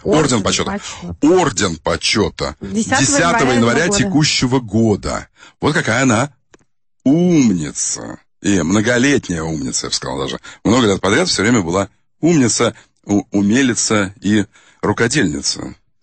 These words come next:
Speaker 1: Рукодельница.
Speaker 2: И
Speaker 1: Так.
Speaker 2: общественная деятельница.
Speaker 1: Об-, обще-, общественница тоже, да? Да, я не знал. Слушай, значит, подожди. Э, очень интересная, очень интересная,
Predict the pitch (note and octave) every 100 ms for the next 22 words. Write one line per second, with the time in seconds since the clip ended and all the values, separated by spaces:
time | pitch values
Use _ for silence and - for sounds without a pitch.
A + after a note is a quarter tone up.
0 | - G#3+ - F#2 D#2+ - - - - _
1 | - - - A#3 F#3+ D#4 - A3+ G3 -
2 | G3+ F#3 G3+ G3 - - A2+ B2+ B2+ -
3 | B2 A#2+ A2+ C3 - A#2 - - A2+ B2
4 | E3 - - - - C3 - D3+ D#3+ D3+
5 | G#2 G#2 - - F#3 G3 - - - B2+
6 | C#3 D3+ D#3 C#3+ A2 - A#2+ C3+ D#3 D#3
7 | D#3 C#3 C#3+ B2 B2 A2+ A2 C3 C3 A2
8 | B2 A#2+ - G#2+ G2